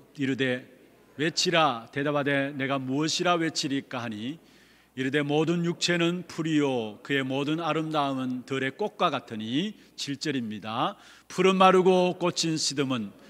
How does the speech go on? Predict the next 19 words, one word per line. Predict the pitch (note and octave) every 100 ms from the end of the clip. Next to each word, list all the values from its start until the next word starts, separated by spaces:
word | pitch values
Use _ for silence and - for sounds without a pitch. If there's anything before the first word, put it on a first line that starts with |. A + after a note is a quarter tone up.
| - -
여호와의 | C3+ D3 C#3+ C#3+
기운이 | D3+ C#3 C#3
그 | - D3+ D3+
위에 | F#3 F3+
불미라. | F#3 C3 B2 A#2+ G#2+ G2+ - - - - -
이 | F3 G#3
백성은 | G3 G3+ - F#3 F3
실로 | - F3+ G3 G3+ G3+ G3+
풀이로다. | - E3+ D#3 B2+ G#2+ G#2
팔 | - D3
절입니다. | E3 C#3 A2+ G#2 G2+ A2+ D#3+ F#3+ - - _
푸른 | - G3 G#3+
마르고 | A3 G#3+ G#3+ G#3+ G#3 -
꽃은 | G3 F#3+ F3 E3+
시드나 | - C#3 C3+ B2 G#2 - - - _
우리 | - A2+
하나님의 | B2 C3 B2+ B2+
말씀은 | B2 A#2+ - A#2 A#2+ B2+ B2+ - - -
영원히 | A2+ A#2+ C3 C3 C#3+